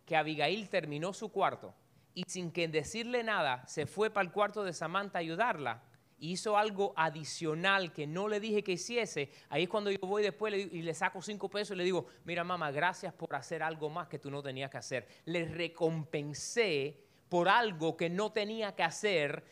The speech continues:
y que no lo hizo para ser vista. Nuestro Padre Celestial hace lo mismo, pueblo.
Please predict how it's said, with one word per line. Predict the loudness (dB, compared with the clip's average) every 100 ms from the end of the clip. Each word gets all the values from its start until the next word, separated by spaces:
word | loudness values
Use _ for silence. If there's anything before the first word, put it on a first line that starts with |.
| -12
y | -6
que | -2 0
no | 4 4
lo | 4 4
hizo | 2 0 2
para | 2 2
ser | 0 -2 -2
vista. | -4 -6 -8 -12 -16 _ _ _ _ _ _ _ _ _ _ _ _ _ _ _
Nuestro | -12 -8 -4
Padre | -2 -2
Celestial | -2 -4 -4 -6
hace | -6 -6
lo | -10
mismo, | -10 -12 -12
pueblo. | -8 -8 -10